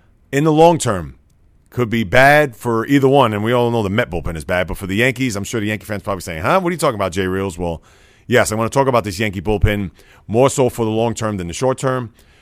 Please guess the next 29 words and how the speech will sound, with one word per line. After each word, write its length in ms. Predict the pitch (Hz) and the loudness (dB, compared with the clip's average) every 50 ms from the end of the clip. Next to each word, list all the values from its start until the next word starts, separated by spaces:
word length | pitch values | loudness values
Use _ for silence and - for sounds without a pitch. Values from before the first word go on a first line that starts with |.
| _ _ _ _ - | _ _ _ _ -6
We'll 180 | 92 104 107 117 | -2 0 4 4
also 220 | 123 120 - 123 | 4 4 2 -2
talk 200 | 104 - 131 113 | 0 0 0 0
about 280 | 110 101 113 113 110 - | 0 0 0 -2 -2 -2
the 160 | 110 104 101 | -4 -4 -4
Stanley 300 | - - 139 131 131 120 | -4 -2 -2 -2 -2 -2
Cup 120 | - 113 | -4 -6
Final, 380 | - - 123 127 127 131 127 123 | -4 0 2 2 2 2 2 0
where 80 | 117 110 | 0 0
we 100 | 107 107 | 0 0
have 100 | 110 95 | -2 -2
a 60 | 92 | -2
Game 320 | 78 117 120 127 131 123 | -2 -2 0 0 0 -2
Four 380 | 107 - - 131 131 135 135 131 | -4 -2 0 2 4 4 4 2
tonight 400 | - - 120 120 123 127 127 - | 0 -4 -2 -2 0 0 -2 -2
in 100 | 117 104 | -6 -8
Saint 240 | - 123 113 107 107 | -6 -6 -4 -2 -2
Louis, 300 | 117 127 135 123 - 113 | 0 0 0 0 -2 -2
where 80 | 107 | -4
the 80 | 101 90 | -4 -4
Bruins 340 | 82 87 120 135 135 135 - | -2 0 2 2 2 0 -2
could 140 | - 98 | -6 -8
take 200 | - 120 120 - | -6 -6 -6 -6
a 200 | 117 107 104 98 | -4 -6 -6 -6
commanding 580 | 87 - - 104 104 113 123 135 139 127 113 104 | -8 -8 -8 -4 0 0 0 0 0 -2 -4 -4
three 220 | - 117 120 123 | -2 0 0 0
one 240 | 123 120 120 117 110 | 2 2 0 -2 -2
series 400 | 101 - 120 107 104 95 85 90 | -4 -4 -2 -2 -2 -2 -4 -2
lead, 320 | 110 123 135 143 143 123 | -2 0 0 0 -2 -4